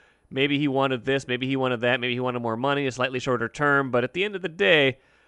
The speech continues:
if the Wild was coming up with what it thought was a fair offer, he kinda had to take that or not. So all of us were worried. I think it was, you know, it, it lasted longer than we'd hoped it would. And, you know,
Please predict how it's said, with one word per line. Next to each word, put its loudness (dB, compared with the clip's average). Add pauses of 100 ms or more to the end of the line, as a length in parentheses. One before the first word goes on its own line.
(340)
if -6
the 0
Wild 8
was -2
coming -2
up 0
with -8
what 2
it -4
thought 4
was -2
a 0
fair 0
offer, 0 (160)
he -14
kinda -4
had 2
to -4
take -2
that 4
or -4
not. 0
So -2 (580)
all 2
of 2
us 2
were 2
worried. 4
I -2
think -6
it -4
was, -4
you -4
know, 0
it, -4 (120)
it 0
lasted 2
longer 4
than 0
we'd -4
hoped -2
it -2
would. 4
And, -2
you -4
know, 0